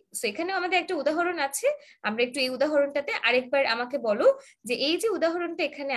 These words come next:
আছে, he, Jamil said to me, "I have done my duty", এইখানে রিপোর্টেড স্পিচ কোনটা আর রিপোর্টিং ভার্ব কোনটা, এটা এই, এই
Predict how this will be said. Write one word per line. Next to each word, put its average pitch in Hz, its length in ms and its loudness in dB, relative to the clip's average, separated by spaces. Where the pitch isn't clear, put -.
আছে, 180 320 -6
he, 247 60 -4
Jamil 254 320 0
said 349 180 -4
to 349 60 -2
me, 185 140 -2
"I 190 120 -2
have 240 160 -2
done 214 240 -2
my 311 100 -2
duty", 220 400 -6
এইখানে 302 420 -4
রিপোর্টেড 392 500 -4
স্পিচ 349 360 -2
কোনটা 320 340 -2
আর 202 140 0
রিপোর্টিং 214 480 -4
ভার্ব 214 180 0
কোনটা, 180 260 -2
এটা 226 140 -2
এই, 208 140 -2
এই 277 200 -2